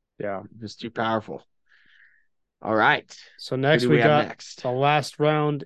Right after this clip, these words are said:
Speaker 1: in the quarterfinals. We've got Sam versus Sadako.
Speaker 2: All right.
Speaker 1: We've already
Speaker 2: This will be
Speaker 1: generated
Speaker 2: interesting.
Speaker 1: it here. All right. In a surreal convergence of supernatural forces, Sam, the enigmatic and malevolent trickster,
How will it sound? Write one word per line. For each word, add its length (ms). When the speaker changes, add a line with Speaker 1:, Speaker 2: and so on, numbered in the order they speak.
Speaker 1:
in 180
the 100
quarterfinals. 1000
We've 200
got 260
Sam 840
versus 640
Sadako. 800
Speaker 2:
All 280
right. 580
Speaker 1:
We've 120
already 260
Speaker 2:
This 100
will 80
be 60
Speaker 1:
generated 360
Speaker 2:
interesting. 260
Speaker 1:
it 20
here. 380
All 80
right. 260
In 180
a 40
surreal 640
convergence 680
of 100
supernatural 840
forces, 840
Sam, 520
the 220
enigmatic 800
and 120
malevolent 600
trickster, 800